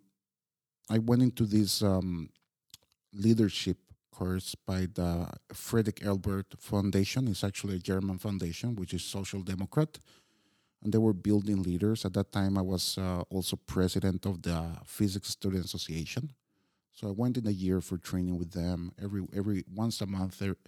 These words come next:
we took a weekend to go into the mountains with a bunch of people to do negotiation, leadership, all this stuff, right? And from there, I jump into the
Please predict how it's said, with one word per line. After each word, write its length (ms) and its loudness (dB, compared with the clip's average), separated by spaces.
we 100 0
took 240 -6
a 60 -4
weekend 380 -2
to 60 -10
go 80 -4
into 180 -6
the 80 -6
mountains 680 -2
with 100 -2
a 40 -2
bunch 260 -4
of 120 -14
people 440 4
to 320 -2
do 380 2
negotiation, 1200 2
leadership, 840 0
all 160 0
this 180 -2
stuff, 320 -8
right? 300 -8
And 400 2
from 260 0
there, 500 2
I 380 0
jump 460 2
into 460 0
the 360 0